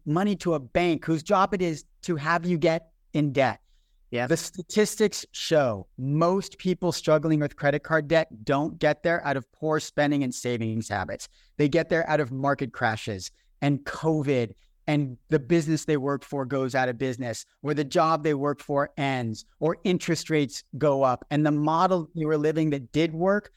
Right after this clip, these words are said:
Speaker 1: suddenly doesn't work anymore, and then they're taught to think it's their fault.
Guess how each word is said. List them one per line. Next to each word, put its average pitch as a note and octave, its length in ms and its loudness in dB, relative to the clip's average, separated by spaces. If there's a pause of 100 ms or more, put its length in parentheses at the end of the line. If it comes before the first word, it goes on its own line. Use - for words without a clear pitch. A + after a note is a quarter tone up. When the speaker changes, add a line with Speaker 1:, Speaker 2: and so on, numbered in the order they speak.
(140)
Speaker 1:
suddenly F3 520 0
doesn't D#3 300 2
work D#3 260 -2
anymore, G3+ 560 0
and D#3+ 160 0
then F#3 100 0
they're F#3+ 120 2
taught F3 240 -2
to E3+ 80 -8
think D#3+ 180 0
it's D3 140 -6
their C3+ 180 2
fault. - 340 -2